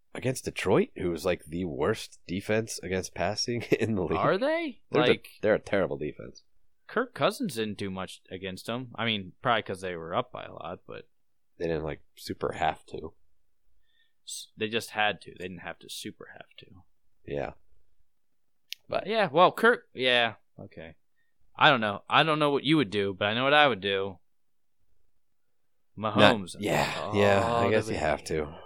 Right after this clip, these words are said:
Speaker 1: What about Juju? Would you play Juju in his
Speaker 2: Nope,
Speaker 1: first game
Speaker 2: nope,
Speaker 1: back
Speaker 2: not a
Speaker 1: next
Speaker 2: chance,
Speaker 1: week
Speaker 2: not a,
Speaker 1: against
Speaker 2: not a
Speaker 1: Buffalo?
Speaker 2: chance.
Speaker 1: <laughs> Yeah. Hey, okay, last question, and I'm gonna leave it all alone.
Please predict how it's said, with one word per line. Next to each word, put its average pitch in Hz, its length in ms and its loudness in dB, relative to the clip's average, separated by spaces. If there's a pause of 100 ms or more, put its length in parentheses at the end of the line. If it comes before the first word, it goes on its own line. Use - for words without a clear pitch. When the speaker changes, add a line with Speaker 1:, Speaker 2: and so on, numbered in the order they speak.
(160)
Speaker 1:
What 120 120 2
about 139 220 10
Juju? 131 380 4
Would 85 140 -4
you 101 80 -4
play 98 180 2
Juju 98 400 2
in 85 100 2
his 82 100 -4
Speaker 2:
Nope, 151 160 10
Speaker 1:
first - 140 -2
game - 100 2
Speaker 2:
nope, 147 140 4
Speaker 1:
back 92 200 4
Speaker 2:
not 127 60 4
a - 40 4
Speaker 1:
next - 100 2
Speaker 2:
chance, 151 140 6
Speaker 1:
week 185 120 0
Speaker 2:
not 139 120 6
a, 135 80 8
Speaker 1:
against 151 140 2
Speaker 2:
not 170 200 10
a 151 40 2
Speaker 1:
Buffalo? 135 120 12 (160)
Speaker 2:
chance. - 180 -4 (640)
Speaker 1:
<laughs> - 120 0 (1400)
Yeah. 85 280 6 (640)
Hey, 151 200 8 (100)
okay, 131 300 6
last 110 280 6
question, 95 440 6 (100)
and 90 140 0
I'm 87 80 2
gonna 85 180 0
leave 90 180 2
it 95 60 4
all 101 220 6
alone. 80 340 2